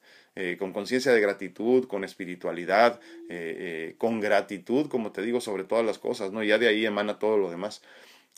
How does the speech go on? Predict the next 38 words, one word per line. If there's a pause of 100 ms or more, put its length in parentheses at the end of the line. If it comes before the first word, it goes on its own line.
(140)
Pero,
pero
sí
es
importante
entender
eso,
o
sea, (160)
que
verdaderamente
este
puede
ser
el
último
día, (240)
o
cuando
sea
el
último
día,
en
realidad
tú
no
vas
a
saber. (560)
O
sea,
no
tenemos
la
conciencia
ni
la,